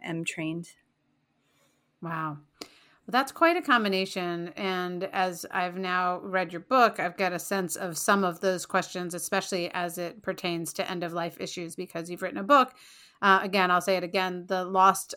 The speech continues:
Speaker 2: Art of Dying, Reviving Forget-, Forgotten Wisdom. And I am curious, both from, like, a personal, you know, experiences from your own life and also social needs that you see in our culture, like, what are, what compelled you to write this book in terms of both,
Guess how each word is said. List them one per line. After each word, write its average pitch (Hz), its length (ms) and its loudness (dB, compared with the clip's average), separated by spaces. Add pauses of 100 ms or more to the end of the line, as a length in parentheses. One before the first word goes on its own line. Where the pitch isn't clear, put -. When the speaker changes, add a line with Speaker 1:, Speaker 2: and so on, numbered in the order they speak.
(100)
Speaker 2:
Art 185 240 4
of 190 140 -8
Dying, 180 480 0
Reviving 190 440 4
Forget-, 185 340 -4 (100)
Forgotten 202 420 4
Wisdom. 220 480 0
And 233 240 0 (420)
I 294 100 10
am 453 180 4
curious, 285 560 0
both 240 340 2
from, 359 140 0
like, 311 160 2
a 196 240 2
personal, 311 800 4
you 214 120 0
know, 202 340 2
experiences 247 520 0
from 214 160 0
your 208 160 0
own 220 200 -2
life 208 400 2
and 202 200 -4
also 202 600 6
social 185 840 2
needs 202 580 0
that 196 180 0
you 202 200 0
see 190 500 -2
in 185 100 -2
our 180 140 2
culture, 170 600 -4 (380)
like, 214 140 4
what 240 200 4
are, 311 160 4 (300)
what 302 200 6
compelled 233 420 6
you 202 80 0
to 185 80 0
write 175 220 2
this 165 160 -6
book - 360 -10
in 208 140 -4
terms 185 320 -2
of 180 140 -2
both, 180 320 -2